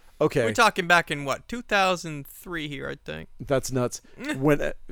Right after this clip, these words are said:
Speaker 1: you wanna hear, I mean, I might have even said my old man story. When I moved to Portland, this is the oldest thing I can think of to say. You could go to Anthony's Pizza and get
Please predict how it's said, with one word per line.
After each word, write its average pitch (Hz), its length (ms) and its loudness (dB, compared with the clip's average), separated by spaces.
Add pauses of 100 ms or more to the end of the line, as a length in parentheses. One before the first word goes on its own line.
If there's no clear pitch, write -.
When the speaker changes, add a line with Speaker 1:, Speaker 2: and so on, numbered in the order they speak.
(120)
Speaker 1:
you 151 240 -4
wanna 147 200 2
hear, 143 280 2
I 147 140 0
mean, 135 220 0
I 143 100 -4 (160)
might 151 300 4
have 147 100 4
even 127 220 2
said 147 280 2
my 127 160 0
old 127 240 -4
man 123 280 -4
story. 113 340 0
When 123 160 -4
I 131 80 0
moved 147 640 6 (120)
to 131 200 -2 (100)
Portland, 113 760 -2 (460)
this 156 180 -2
is 180 100 -4
the 170 180 -4
oldest 151 360 0
thing 135 160 0
I 127 80 0
can 117 160 -4
think 110 160 -4
of 110 140 -4
to 104 80 -10
say. 95 320 -6 (720)
You 135 180 -2
could 160 220 -2
go 160 160 6
to 151 100 4 (100)
Anthony's 143 460 -2
Pizza 113 540 -4 (320)
and 127 180 -2
get 113 300 -4